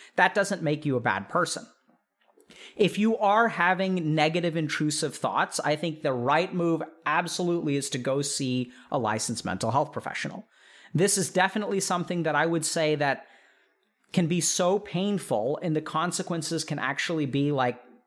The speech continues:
quite severe, depending on what your thoughts are and if you lose control of those, that I definitely think it behooves you to get some assistance in sort of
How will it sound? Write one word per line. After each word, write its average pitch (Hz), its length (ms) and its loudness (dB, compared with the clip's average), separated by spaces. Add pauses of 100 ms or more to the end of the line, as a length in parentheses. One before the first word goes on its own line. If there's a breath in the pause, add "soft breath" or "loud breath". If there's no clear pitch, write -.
(300)
quite 147 400 2
severe, 143 760 -2
depending 139 440 -2
on 123 160 0
what 127 180 -2
your 135 100 -2
thoughts 117 320 -2
are 123 220 0
and 131 80 0
if 120 80 -4
you 127 80 0
lose 117 180 0
control 110 380 -2
of 131 60 -4
those, 180 400 -2 (300 loud breath)
that 175 120 4
I 165 80 4
definitely 175 640 2
think 165 420 -2
it 151 180 -2
behooves 165 640 0
you 127 440 0 (280 loud breath)
to 170 100 2
get 151 380 2
some 156 460 2
assistance 202 880 0 (100)
in 165 180 0
sort 156 280 2
of 147 180 2